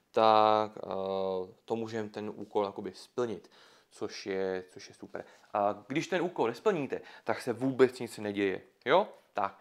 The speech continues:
a jdem do poslední fáze prvního kola. No, eh, v rámci této fáze vy si musíte tady koupit nějaký karty. Tak a věc se má tak, že vy si nejdřív doberte ze svého balíčku tolik karet, abyste měli na ruce tři karty.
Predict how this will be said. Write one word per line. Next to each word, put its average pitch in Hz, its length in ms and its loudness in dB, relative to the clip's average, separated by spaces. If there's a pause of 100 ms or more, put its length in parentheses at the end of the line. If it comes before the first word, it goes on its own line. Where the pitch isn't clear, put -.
(440)
a 101 80 2
jdem 120 160 2
do 113 80 2
poslední 117 400 -6
fáze 104 380 -2 (160)
prvního 107 460 -2
kola. 90 300 -10 (360)
No, 117 260 2 (300)
eh, 110 140 -2
v 107 40 0
rámci 175 320 0
této 190 260 -2
fáze 135 480 -2
vy 151 180 -2
si 143 220 -8
musíte 151 600 -2
tady 123 460 0
koupit 135 680 2
nějaký 123 420 0
karty. 98 440 -6 (360)
Tak 104 280 -10
a - 40 -10
věc 135 160 -4
se 185 80 -6
má 180 180 2
tak, 135 220 0
že 139 100 -6
vy 135 100 -4
si 165 160 -10
nejdřív 131 300 -6
doberte 127 360 -4
ze 131 80 -6
svého 143 200 -10
balíčku 131 560 -6 (160)
tolik 165 340 0
karet, 110 300 0
abyste 117 380 -8
měli 120 200 -6
na 113 80 -2
ruce 113 260 -10
tři - 280 -14
karty. 107 340 -6